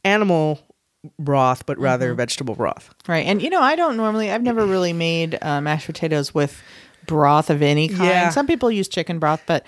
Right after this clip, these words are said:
Speaker 1: Yeah.
Speaker 2: I've never done that, so that wasn't an issue for me, but just the butter and the, the milk. And then for stuffing, it's, there's so many different kinds of stuffing, you know, um, besides just the,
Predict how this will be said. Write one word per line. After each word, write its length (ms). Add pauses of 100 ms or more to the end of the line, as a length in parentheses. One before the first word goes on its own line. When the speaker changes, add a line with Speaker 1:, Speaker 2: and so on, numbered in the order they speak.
Speaker 1:
Yeah. 260
Speaker 2:
I've 120
never 300
done 240
that, 220
so 80
that 180
wasn't 300
an 120
issue 280
for 160
me, 180
but 180
just 260
the 60
butter 380
and 160
the, 420 (280)
the 160
milk. 500 (680)
And 100
then 140
for 160
stuffing, 920
it's, 400 (800)
there's 280
so 200
many 180
different 300
kinds 460
of 100
stuffing, 800
you 140
know, 400
um, 260
besides 480
just 300
the, 180